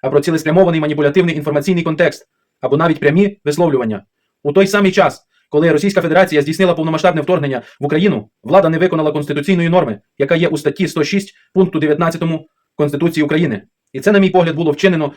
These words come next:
в інтересах Російської Федерації. Я вам скажу більше, що за час президентства Зеленського українська держава фактично окупована зсередини російською та іншою ворожою агентурою.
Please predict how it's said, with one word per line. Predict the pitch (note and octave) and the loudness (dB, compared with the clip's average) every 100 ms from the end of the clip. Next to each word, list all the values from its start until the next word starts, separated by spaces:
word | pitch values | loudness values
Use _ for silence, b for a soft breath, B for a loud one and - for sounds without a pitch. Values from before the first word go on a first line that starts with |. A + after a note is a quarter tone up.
| B | B
в | |
інтересах | D3 D3 F3 D3 | -2 2 2 0
Російської | D3 E3+ D#3+ | -4 -4 -4
Федерації. | C#3+ D3+ D#3+ - G#2 - _ | -2 2 0 0 -10 -12 _
Я | - D#3+ | -2 0
вам | E3+ | 0
скажу | F3+ E3 | -2 0
більше, | F3+ F3 G#2 - _ | 0 0 -6 -10 _
що | - | -4
за | C#3+ | 0
час | C#3 F3+ | 2 2
президентства | F3 C#3+ F3 E3+ C#3+ | 0 0 0 0 0
Зеленського | D3 F#3+ E3 A2 - _ _ | 2 2 0 -8 -8 _ _
українська | B2+ D3 F#3 E3+ | -2 0 2 2
держава | D3+ C#3+ F3+ B2+ - | 0 2 2 2 -4
фактично | C3 F#3+ F3+ | -4 -2 -2
окупована | D3 D3 F3+ D#3+ C3+ | -4 -2 0 0 0
зсередини | D3 E3+ D#3 C#3+ B | 2 2 0 -6 B
російською | - C#3 F#3+ F#3 C#3+ | -4 -2 0 -2 -2
та | C3+ | -2
іншою | E3 F3 D#3+ | -2 -2 0
ворожою | C#3+ E3+ D#3 D3+ | 2 2 2 0
агентурою. | D3 D3+ E3+ A#2 G2 | 0 0 0 0 -4